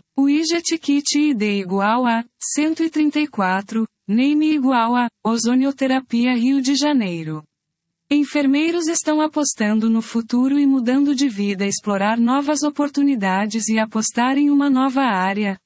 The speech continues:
faz com que o enfermeiro tenha em suas mãos o crescimento profissional que tanto almeja. Diversos enfermeiros estão se dando bem hoje.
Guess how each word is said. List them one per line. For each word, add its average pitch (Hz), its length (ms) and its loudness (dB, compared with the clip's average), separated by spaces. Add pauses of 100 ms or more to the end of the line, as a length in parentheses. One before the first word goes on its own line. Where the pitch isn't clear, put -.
(140)
faz - 340 -2
com 233 160 0
que 240 160 -2
o 233 60 2
enfermeiro 247 680 0
tenha 262 280 2
em 262 100 2
suas 254 300 0
mãos 208 400 0
o 240 80 -2
crescimento 233 680 0
profissional 269 800 0
que 247 180 -4
tanto 294 400 0
almeja. 165 720 -2 (680)
Diversos 285 720 -2
enfermeiros 240 800 0
estão 254 280 -2
se 254 200 -2
dando 262 360 2
bem 277 320 2
hoje. 165 500 -4